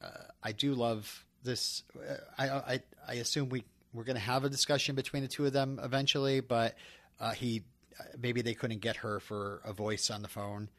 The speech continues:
Uh, but maybe we just needed him to say what he means to say to the voicemail and not have a long dialogue scene. And I love that it's another callback. <laughs> Did you, did you catch this one? Yet another line that, <laughs>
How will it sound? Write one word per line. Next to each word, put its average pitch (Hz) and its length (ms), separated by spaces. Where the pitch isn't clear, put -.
Uh, 92 400
but 147 160
maybe 143 440
we 120 160
just 117 220
needed 113 220
him 104 300
to 101 200
say 110 260
what 107 140
he 101 100
means 98 220
to - 80
say 90 500
to - 100
the 101 100
voicemail 98 500
and 90 80
not 90 140
have 90 140
a 95 40
long 92 280
dialogue 95 480
scene. 107 300
And 117 100
I 104 80
love 107 280
that 107 120
it's 120 140
another 117 340
callback. 151 640
<laughs> 156 80
Did 113 200
you, 120 80
did 120 200
you 135 80
catch 123 300
this 127 220
one? 175 260
Yet 139 280
another 202 340
line 113 580
that, 113 320
<laughs> 240 100